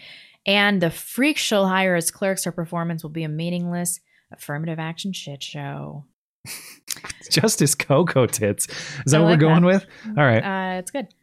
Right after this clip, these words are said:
Speaker 2: I
Speaker 1: Uh,
Speaker 2: like that
Speaker 1: Lick
Speaker 2: one.
Speaker 1: Ricotta. "You can't give someone freedom. They have to take it for themselves or it's not worth anything. Foreign aid is a huge failure for the same reason. No more stimmies."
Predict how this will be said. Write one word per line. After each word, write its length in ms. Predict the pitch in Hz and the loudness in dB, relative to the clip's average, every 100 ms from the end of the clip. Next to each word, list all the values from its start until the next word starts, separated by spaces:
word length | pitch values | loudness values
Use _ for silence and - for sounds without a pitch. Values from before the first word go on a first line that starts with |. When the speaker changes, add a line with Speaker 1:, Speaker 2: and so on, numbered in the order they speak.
| _ - | _ 0
Speaker 2:
I 120 | 156 | 2
Speaker 1:
Uh, 40 | |
Speaker 2:
like 140 | 160 131 | 4 4
that 120 | 110 | 2
Speaker 1:
Lick 80 | 95 | 2
Speaker 2:
one. 120 | 120 | 0
Speaker 1:
Ricotta. 800 | 185 185 185 - 185 196 175 - | -2 -6 -6 -6 -4 -2 -4 -4
"You 100 | 208 | -6
can't 240 | - 330 | 0 0
give 120 | 415 359 | 0 0
someone 280 | 320 277 | 0 -2
freedom. 380 | 233 - 240 220 | -4 -2 -2 0
They 100 | 175 | 0
have 100 | 175 | -2
to 80 | - | -4
take 180 | - 196 | -6 -6
it 80 | - | -6
for 80 | |
themselves 460 | 185 170 180 175 170 | -6 -4 -2 -2 -2
or 60 | 156 | -6
it's 120 | 156 | -6
not 200 | 160 - | -6 -6
worth 160 | 160 160 | -8 -6
anything. 260 | 160 156 | -6 -6
Foreign 260 | 143 165 160 | -8 -6 -4
aid 140 | 156 | -4
is 80 | 151 | -4
a 60 | 143 | -8
huge 460 | - 220 240 190 | -6 -2 -2 -4
failure 360 | - 185 185 180 | -2 0 0 -2
for 140 | 180 | -4
the 40 | 165 | -4
same 280 | - 165 160 | -4 -4 -4
reason. 380 | 160 156 151 | -6 -6 -8
No 160 | 151 156 | -6 -6
more 200 | 160 156 | -6 -6
stimmies." 440 | 151 - 156 143 | -8 -8 -10 -10